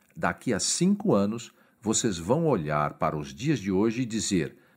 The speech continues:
"Aqueles eram bons e velhos tempos." "Sabe", refletiu uma voz que subia meia oitava, "este é o melhor lugar para se trabalhar na Apple.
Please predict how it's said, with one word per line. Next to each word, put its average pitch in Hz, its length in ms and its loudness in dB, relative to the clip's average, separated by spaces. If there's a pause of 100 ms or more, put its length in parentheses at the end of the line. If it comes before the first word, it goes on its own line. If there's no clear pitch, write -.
(100)
"Aqueles 95 760 0
eram 82 200 -2
bons 85 380 -2
e 80 80 -2
velhos 71 400 -2
tempos." - 640 -10 (840)
"Sabe", 156 540 0 (340)
refletiu 82 440 -4
uma 73 180 -6
voz 78 260 -6
que - 120 -10
subia 73 340 -4
meia 71 320 -6
oitava, 67 540 -10 (560)
"este 156 560 -2
é 131 80 -4
o 127 80 -6
melhor 104 580 -2
lugar 80 400 -6
para - 140 -8
se - 120 -10
trabalhar 80 480 -8
na 78 140 -8
Apple. - 340 -12